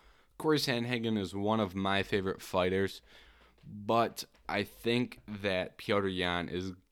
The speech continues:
going to be able to get this done. And I'm saying that very unconfidently,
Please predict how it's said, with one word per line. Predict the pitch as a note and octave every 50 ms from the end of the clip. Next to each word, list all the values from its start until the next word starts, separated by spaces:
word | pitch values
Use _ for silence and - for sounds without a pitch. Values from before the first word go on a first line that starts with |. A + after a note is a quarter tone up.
| _ _
going | - - A#2+ A#2+ B2 B2 B2 A#2
to | A2 - A#2+
be | G#2 G#2 G2+
able | G2 F#2 F#2 F#2+
to | F2+
get | E2+ F2 E2 -
this | - D#2 - - -
done. | - - F#2 E2+ E2+ E2+ - - - - -
And | - G#2 G2+
I'm | F#2+ G2 G2+
saying | G2+ - - A2+ A2 A2 A2
that | A2 G#2+ F#2+ A#1+ A#1 G2+
very | G#2 G2+ A2 A#2+ B2 B2 B2 B2 A2+
unconfidently, | - - G2+ G2+ F#2+ - - F#2+ F2+ F2+ F2 - - F2+ F2 C2 D#2+ F2 F2 F2